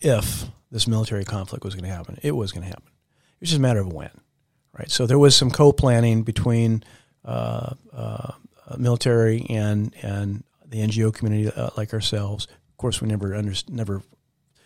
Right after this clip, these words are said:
purposely on their part, and we would be naive to think, you know, any kind of plans, we, we, we were not privy to. We weren't. We understood that.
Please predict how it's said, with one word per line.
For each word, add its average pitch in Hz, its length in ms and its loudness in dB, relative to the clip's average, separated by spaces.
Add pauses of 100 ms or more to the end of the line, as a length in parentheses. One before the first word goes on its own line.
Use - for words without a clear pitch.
(640)
purposely 151 400 2
on 101 60 0
their 117 160 2
part, - 280 -2
and 104 120 -6
we 107 100 -2
would 104 240 -4
be 113 120 -4
naive 104 260 0
to 98 100 -4
think, 117 300 0
you 101 80 -2
know, 92 60 -4
any 110 180 -2
kind 104 200 -2
of 95 160 -6
plans, 101 480 -4
we, 107 160 -4
we, 104 180 -4
we 107 260 -10
were 98 100 -18
not 98 160 -10
privy 139 240 -2
to. 92 140 -6
We 104 100 -2
weren't. 117 380 -4
We 110 100 -10
understood 107 380 -4
that. - 200 -8